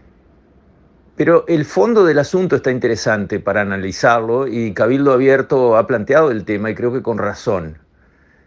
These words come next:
El Estado, al no cobrar impuestos por algunas inversiones, hace, digamos, este, un aporte, hace una renuncia fiscal, como se dice técnicamente. Podría cobrar cien,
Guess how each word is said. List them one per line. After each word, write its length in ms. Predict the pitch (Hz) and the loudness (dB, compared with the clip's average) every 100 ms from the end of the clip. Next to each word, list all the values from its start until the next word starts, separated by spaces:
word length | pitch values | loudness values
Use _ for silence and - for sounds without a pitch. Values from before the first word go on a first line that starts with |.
| _ _ _ - | _ _ _ -4
El 160 | 123 | 0
Estado, 400 | 139 139 170 196 | 0 2 2 4
al 140 | 185 135 | 2 2
no 160 | 147 | -2
cobrar 260 | 147 147 151 | 2 4 4
impuestos 720 | 139 107 143 131 - 110 - _ | 0 0 0 0 -4 -6 -6 _
por 160 | 98 98 | -2 -2
algunas 420 | 101 131 139 - | -2 -2 -4 -4
inversiones, 840 | 135 131 123 123 117 147 - - _ _ _ _ _ _ _ _ _ _ - | -4 -4 -2 0 0 -2 -6 -16 _ _ _ _ _ _ _ _ _ _ -2
hace, 380 | 117 127 - 135 | 0 0 -2 0
digamos, 600 | 110 117 139 135 - - | 2 2 0 -6 -8 -8
este, 640 | 95 87 - 95 87 80 - _ _ - _ | -6 -6 -4 -2 -2 -6 -12 _ _ -20 _
un 180 | - 127 | -6 -4
aporte, 520 | 107 - 165 147 80 64 _ _ _ - | 0 4 2 2 -8 -12 _ _ _ -8
hace 260 | 107 127 | -6 -4
una 200 | 151 151 | 0 0
renuncia 560 | 117 117 170 202 - 107 | 0 0 2 2 2 -4
fiscal, 400 | 107 - 98 92 | -4 -2 0 0
como 180 | 92 92 | -4 -6
se 160 | - | -4
dice 360 | 107 113 - 98 | -4 -4 -6 -6
técnicamente. 1040 | - 113 95 107 101 98 98 85 67 60 _ _ _ | -2 -4 -4 -6 -4 -4 -6 -8 -14 -16 _ _ _
Podría 340 | - 107 120 | -4 -2 0
cobrar 320 | 113 123 131 131 | 2 2 2 0
cien, 520 | - 151 160 165 | 0 0 0 -4